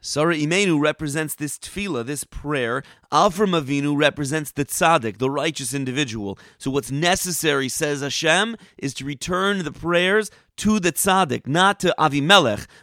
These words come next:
Avimelech is the person that's taking the tefillos, the prayers, and pulling them away from the tzaddik. We see the metaphor here. Hashem declares, "Your world will be much better, your outcome, Avimelech,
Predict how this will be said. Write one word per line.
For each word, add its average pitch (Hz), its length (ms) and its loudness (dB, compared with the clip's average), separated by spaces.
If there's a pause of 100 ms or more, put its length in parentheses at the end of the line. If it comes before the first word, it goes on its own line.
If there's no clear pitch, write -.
Avimelech 175 480 2
is 139 120 -2
the 135 80 -2
person 175 340 -2
that's 131 160 -4
taking 160 360 -4
the 135 60 -4
tefillos, 147 540 2
the 139 80 -6
prayers, 143 480 -2 (200)
and 135 140 -6
pulling 175 320 0
them 175 180 0
away 175 520 6
from 143 240 -2
the 127 100 -2
tzaddik. 110 460 0
We 120 120 -10
see 160 180 -8
the 139 100 -4
metaphor 127 460 -4
here. 98 200 -8 (320)
Hashem 175 480 -2
declares, 147 680 0
"Your 180 380 4
world 160 480 2
will 135 160 0
be 170 160 0
much 151 320 0
better, 156 280 4
your 147 320 0
outcome, 165 580 2
Avimelech, 127 640 0